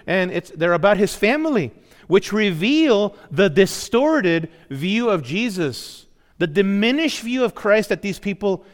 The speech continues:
had. They ask qu-, a question about the source of his teaching. If you notice in verse two,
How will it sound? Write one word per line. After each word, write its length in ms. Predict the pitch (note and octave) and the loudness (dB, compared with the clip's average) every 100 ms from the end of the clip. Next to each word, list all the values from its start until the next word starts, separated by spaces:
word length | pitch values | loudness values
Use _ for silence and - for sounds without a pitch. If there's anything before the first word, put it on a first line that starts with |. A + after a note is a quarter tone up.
| _ | _
had. 460 | - E3+ E3+ C3 G#2 _ _ _ _ _ - | -6 0 0 0 -6 _ _ _ _ _ 0
They 100 | F3 | 0
ask 220 | F3+ - | 0 -4
qu-, 100 | - | -4
a 140 | E3+ | -4
question 400 | - G#3 G#3 A#3+ | 2 2 2 -4
about 240 | F#3+ G3 G3 | 2 2 2
the 80 | |
source 680 | F3 - A#3 C#4+ D#4+ - - - - | -4 -2 2 4 2 -2 -14 -20 -4
of 100 | E3 | -2
his 160 | D#3 - | -2 -2
teaching. 320 | F#3 - D#3 | -4 -4 -6
If 100 | D3+ | -4
you 80 | D#3+ | -2
notice 320 | F3 A3 A#3 | 0 0 0
in 120 | G3 | 0
verse 240 | G#3 G#3 - | -2 -2 -4
two, 320 | B3+ B3 | -4 -4